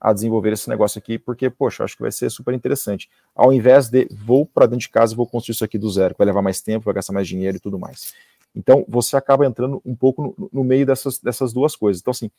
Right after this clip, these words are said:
hoje, quando a gente olha Corporate Venture Capital e olha a prática de, de, de Open Innovation, de novo, acho que o Open Innovation sempre teve uma dificuldade em mostrar o resultado. Eu acho que o Corporate Venture Capital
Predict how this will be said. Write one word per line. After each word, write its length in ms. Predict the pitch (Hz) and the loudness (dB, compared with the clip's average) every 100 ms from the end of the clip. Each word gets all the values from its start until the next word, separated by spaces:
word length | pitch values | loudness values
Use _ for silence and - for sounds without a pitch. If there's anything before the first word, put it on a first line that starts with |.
| _ _ _ _ - | _ _ _ _ 4
hoje, 340 | 160 170 101 | 6 6 4
quando 180 | - 120 | -4 -4
a 20 | |
gente 180 | 113 - | -2 2
olha 320 | 110 95 101 - | 4 4 0 -4
Corporate 260 | 113 107 101 | -4 -2 -4
Venture 220 | - 92 | -8 -6
Capital 420 | 104 98 - 98 - | -2 -2 -4 -12 -8
e 120 | 98 | -2
olha 300 | 98 95 95 | -2 -2 -4
a 120 | 92 | -8
prática 500 | - 95 92 - 95 | -8 -6 -6 -8 -12
de, 220 | 92 95 | -10 -12
de, 260 | - - 95 | -12 -12 -12
de 180 | 87 98 | -8 -6
Open 200 | 98 95 | -6 -6
Innovation, 520 | 90 87 120 - 95 | -8 -2 -2 -2 -8
de 120 | 92 | -6
novo, 320 | 123 98 82 - _ _ _ _ | -4 -4 -4 -16 _ _ _ _
acho 180 | - - | -10 -6
que 60 | 143 | -4
o 160 | 120 | 2
Open 200 | 143 151 | 2 2
Innovation 600 | 139 123 104 139 127 101 - _ _ _ _ | 0 0 2 0 0 -8 -14 _ _ _ _
sempre 260 | - 160 - | -12 -8 -4
teve 160 | 156 | -2
uma 120 | 151 | -2
dificuldade 600 | 139 - - 117 117 120 - | -4 -6 -6 0 2 2 -2
em 100 | 123 | -4
mostrar 380 | 131 127 - 120 | -2 -2 -2 -4
o 40 | |
resultado. 500 | 120 120 123 90 87 - _ _ _ - | -4 -6 -4 -4 -4 -12 _ _ _ -6
Eu 100 | 110 | -4
acho 120 | 110 | -2
que 60 | 117 | -6
o 60 | |
Corporate 500 | - - 139 - 117 | -6 2 2 2 -6
Venture 260 | 120 - 98 | -6 -8 -8
Capital 460 | - 120 - 110 | -2 -2 -2 -10